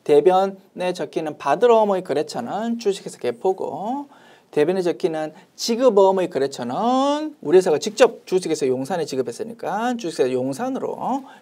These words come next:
회계 처리해야 될 겁니다. 그치? 그래서 하단부 회계 처리할 때 계정 과목과 거래처를 조금 주의해야 되겠네. 됐습니다. 그리고 품목 수량 단가 한번 적어줍시다.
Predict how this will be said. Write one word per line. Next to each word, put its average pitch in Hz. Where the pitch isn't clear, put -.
회계 139
처리해야 131
될 -
겁니다. -
그치? 226
그래서 -
하단부 147
회계 165
처리할 135
때 190
계정 143
과목과 160
거래처를 135
조금 127
주의해야 -
되겠네. -
됐습니다. 196
그리고 -
품목 170
수량 170
단가 208
한번 -
적어줍시다. -